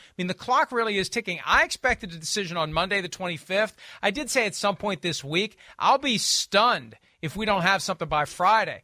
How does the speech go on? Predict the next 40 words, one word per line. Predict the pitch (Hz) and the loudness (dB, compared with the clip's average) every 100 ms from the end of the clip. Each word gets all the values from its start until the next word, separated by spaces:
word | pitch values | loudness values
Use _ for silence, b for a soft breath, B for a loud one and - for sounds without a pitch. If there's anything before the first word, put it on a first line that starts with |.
| b b b | b b b
She's | - 185 | -4 2
gotta | 202 240 | 4 4
turn | 247 240 233 | 2 -2 -2
this | 220 - | -2 -2
around, | 180 196 240 196 | 0 2 2 0
because | 180 175 160 | -4 -4 -4
there | 165 180 | 0 0
are | 165 | 0
more | 156 202 226 | -2 -2 -2
steps, | - - 240 226 - - - b b | -4 2 4 4 0 -10 -10 b b
and | 160 175 | -2 2
they | 175 | 2
have | 143 208 208 | 2 0 0
to | 214 | -2
know | 202 240 | 0 2
by | 185 185 | 4 4
week | 165 185 196 | 2 -4 -4
one | 165 202 202 | -2 0 0
what | 185 | -2
Deshaun | 170 - 185 170 | -4 -2 -2 0
Watson's | 175 180 - 170 | -2 -2 -6 -10
status | - 180 175 175 | -4 -2 -2 -2
is. | 269 208 | -6 -4
And | 233 | -4
look, | 233 | 0
I | 226 | 2
shed | 220 262 220 | 2 0 0
no | 202 | -2
tears | - 208 - | 0 -2 -2
for | |
the | 151 | -2
Browns | 135 170 214 190 B B | 2 4 2 -4 B B
because | 175 190 | -2 0
they | 165 170 | 2 2
entered | 160 190 190 | 2 -2 0
this | 196 - | 0 0
with | 185 | -2
their | 175 160 | 2 4
eyes | 165 151 | 4 4
open. | 156 165 247 254 | 2 4 2 0